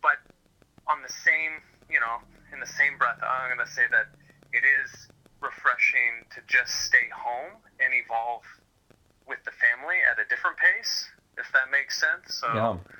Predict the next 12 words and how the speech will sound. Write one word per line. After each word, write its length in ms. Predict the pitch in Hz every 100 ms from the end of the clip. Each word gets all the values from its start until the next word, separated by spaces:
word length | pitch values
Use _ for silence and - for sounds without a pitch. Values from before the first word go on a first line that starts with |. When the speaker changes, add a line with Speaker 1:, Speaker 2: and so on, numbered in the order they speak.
| - - - - -
Speaker 2:
Is 140 | 120
it 160 | 123 -
tough 200 | 131 123 123 120
Speaker 1:
you 60 | 135
know? 200 | 123 113
Speaker 2:
to, 20 |
uh, 160 | 107 -
to 160 | -
sometimes 360 | 107 117 110 107
come 180 | - 107
back 300 | 104 104 -
and, 180 | 101